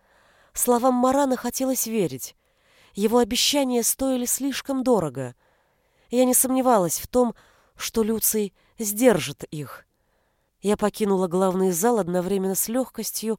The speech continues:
и грустью на душе, но с мягкой улыбкой на устах,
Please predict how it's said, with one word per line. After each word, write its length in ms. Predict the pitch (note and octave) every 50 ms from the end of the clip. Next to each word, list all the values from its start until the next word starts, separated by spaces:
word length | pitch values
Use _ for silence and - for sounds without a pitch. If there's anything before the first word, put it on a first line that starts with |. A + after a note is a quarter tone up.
| - _ _ _ _ _ _ _ _ _ _
и 80 | B3+
грустью 580 | A#3+ G#3+ C4+ C#4 B3+ G#3 - - - - F#3 F#3+
на 80 | G3
душе, 500 | F#3+ G#3 G#3+ - - - E3+ C#3+ B2 A#2 - _ _ _ _ _ _ _ _ _ _ _ _ _ _ _ _
но 140 | G3 G3 G3
с 120 | F#3+ -
мягкой 440 | G3+ G#3+ G#3+ G#3 F#3+ - - - G#3+
улыбкой 480 | G#3 G#3 G3+ F#3 F3 - - - E3+ D#3+
на 120 | D#3+ E3
устах, 520 | E3+ E3+ - - - B3+ C4+ C4+ - -